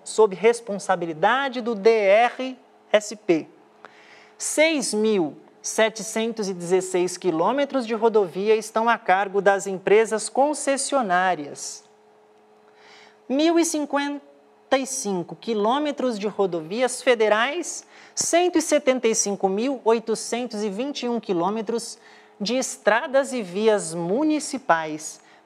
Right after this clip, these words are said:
Pensando aí nesse texto com esses dados sobre rodovias, vamos pensar. Escreva por extenso quantos quilômetros de rodovia tem o estado de São Paulo. Vamos recuperar essa informação no texto?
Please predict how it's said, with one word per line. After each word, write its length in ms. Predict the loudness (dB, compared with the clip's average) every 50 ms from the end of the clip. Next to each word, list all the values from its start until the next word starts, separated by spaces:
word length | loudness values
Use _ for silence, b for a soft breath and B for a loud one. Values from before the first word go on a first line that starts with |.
| _
Pensando 420 | 0 0 0 0 -2 -2 2 2 2
aí 120 | 2 2
nesse 260 | 0 -2 -2 -2 -6
texto 480 | -6 4 4 4 4 4 0 -6 -10 -6
com 140 | -2 0 0
esses 260 | 0 0 -4 -6 2
dados 380 | 4 6 6 6 2 -4 -8 -4
sobre 260 | -4 -4 -2 -2 -4
rodovias, 1160 | 2 4 4 4 4 4 2 0 0 -4 -8 -4 2 2 4 4 2 0 -4 -8 -8 -10 -12 -14 _ _ _ _ b b b b b b b b b b b _ _
vamos 340 | 0 0 2 2 0 -4 -2
pensar. 680 | -2 0 0 0 -2 -2 0 0 2 2 0 -2 -8 -14 -20 _ _ _ B B B B B B B B B -6
Escreva 600 | -4 -4 -4 -4 -2 4 6 6 6 6 4 0
por 200 | -2 0 -2 0
extenso 600 | 0 -2 -4 -2 -2 -2 0 0 -2 -4 -6 -8
quantos 520 | -8 _ 0 2 2 2 -2 -4 -6 -6 -6
quilômetros 640 | -4 -2 0 2 2 2 0 0 0 -2 -2 0
de 80 | -2 -2
rodovia 720 | 0 0 2 2 0 -2 -2 -6 -8 -4 0 2 2 2 0 B B B B B B _
tem 200 | 0 0 2 0
o 80 | -2
estado 420 | -2 -4 2 2 2 2 2 -4 -10
de 60 | -10
São 240 | -6 -4 -4 -4 0
Paulo. 500 | 2 2 2 4 2 -2 -4 -8 -10 -14 B B B -8 -4 -2
Vamos 180 | -2 -2 2
recuperar 460 | 2 0 2 2 2 2 4 2 2
essa 140 | 0 0 -4
informação 500 | -4 -2 -2 0 2 0 -2 -2 -6 -8
no 80 | -8 -2
texto? 440 | 2 2 2 2 2 -2 -10 -18